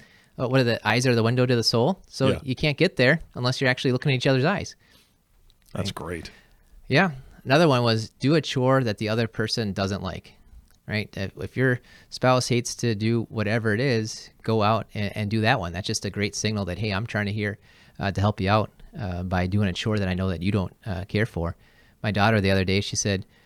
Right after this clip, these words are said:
Speaker 1: "Do you like doing the laundry?" I said, "What do you, why do you ask?" She said, "You're always doing the laundry." I said, "Well, <laughs> I'm just, I hate doing the laundry. I just like that it's done,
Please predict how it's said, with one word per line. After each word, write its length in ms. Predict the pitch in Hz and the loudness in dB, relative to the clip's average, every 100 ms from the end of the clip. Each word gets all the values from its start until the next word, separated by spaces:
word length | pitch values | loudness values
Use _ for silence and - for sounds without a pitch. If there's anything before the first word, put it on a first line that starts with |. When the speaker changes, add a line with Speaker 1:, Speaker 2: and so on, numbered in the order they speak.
| _ _ _ - | _ _ _ -14
Speaker 1:
"Do 140 | - | -4
you 60 | 277 | 0
like 200 | 127 160 | 2 2
doing 140 | 160 | 0
the 60 | 160 | 2
laundry?" 420 | 147 160 175 202 - - - | 2 2 0 -2 -6 -20 -12
I 40 | |
said, 140 | - 135 | -2 2
"What 80 | 143 | 2
do 40 | |
you, 220 | 147 - - | 0 -4 -8
why 180 | - 135 | -2 2
do 60 | |
you 80 | 143 | 2
ask?" 180 | 170 123 | 2 -2
She 60 | - | -6
said, 200 | 135 123 - | -6 -8 -6
"You're 180 | 151 147 | -4 -2
always 400 | 127 147 151 120 | 0 2 2 2
doing 380 | 127 139 139 135 - - | 0 0 -2 -6 -12 -8
the 120 | 131 | -4
laundry." 460 | 117 175 180 98 - - | -2 0 0 -2 -8 -10
I 40 | |
said, 100 | - | -2
"Well, 100 | 131 | -2
<laughs> 40 | 139 | 0
I'm 80 | 147 | -4
just, 300 | - - - - _ - | -4 -10 -10 -20 _ 0
I 140 | 147 | 2
hate 280 | 131 143 240 | 4 2 2
doing 140 | 127 98 | 2 0
the 80 | 95 | 2
laundry. 340 | 151 98 - - - _ _ _ _ - | 0 0 -6 -14 -18 _ _ _ _ 0
I 120 | 147 | 2
just 240 | 139 - - - | 2 -2 -8 -2
like 180 | 127 120 | 0 2
that 100 | 117 | 0
it's 120 | 104 | 0
done, 360 | 104 120 110 131 | 0 2 2 -2